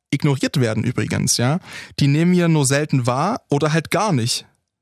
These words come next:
Beispiel, ähm, zum Beispiel von, von, von oben gerade. Du möchtest eigentlich gar keinen, gar keinen sicheren Job haben.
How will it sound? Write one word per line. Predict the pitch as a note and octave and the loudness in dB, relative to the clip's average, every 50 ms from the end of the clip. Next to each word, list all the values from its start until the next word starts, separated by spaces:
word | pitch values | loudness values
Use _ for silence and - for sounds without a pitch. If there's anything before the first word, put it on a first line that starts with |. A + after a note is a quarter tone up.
| _ _ _ - | _ _ _ -2
Beispiel, | C#3+ C#3+ D#3 F3 - - - D3 C3+ A#2+ A2 - | -2 -2 -2 -4 -6 -2 0 0 0 0 0 -2
ähm, | - B2+ B2+ B2+ B2 B2 | 0 0 2 2 2 2
zum | - - B2+ | 0 0 0
Beispiel | B2 A#2+ A#2+ - - B2+ B2 A#2 A#2 | 0 0 -2 -2 -2 0 0 0 0
von, | - - A#2+ B2 | -2 -2 -2 0
von, | - - B2+ B2+ | 0 0 0 0
von | - C#3 C3 C3 | 2 0 0 2
oben | - D#3 F3+ G3 F3 | 2 0 2 2 0
gerade. | - - A2 A2 A2+ A#2+ B2 C3+ - - - - - - - _ _ - | 0 -2 -4 -4 -2 -4 -4 -6 -8 -10 -20 -20 -20 -20 -20 _ _ -2
Du | - C#3+ | 0 2
möchtest | C#3 D3+ F#3 F3 - - - | 2 2 2 0 -2 -4 -4
eigentlich | - C3+ C3+ B2+ B2+ A#2+ - | -4 -4 -2 0 0 -2 0
gar | - B2+ B2+ | -2 -4 -4
keinen, | - - C3 A#2 A#2+ A#2+ | 0 0 0 2 0 0
gar | - B2 A#2+ | 0 -2 -2
keinen | - - C#3 C3 | 0 0 2 2
sicheren | A#2+ - C#3+ C#3 D3 C#3 - B2 A#2 A#2 | 2 2 0 2 2 2 2 2 2 2
Job | A2 C3 C3+ - - - | 2 2 0 0 -2 -4
haben. | B2 - - - - C#3 | -4 -4 -4 -2 -4 -4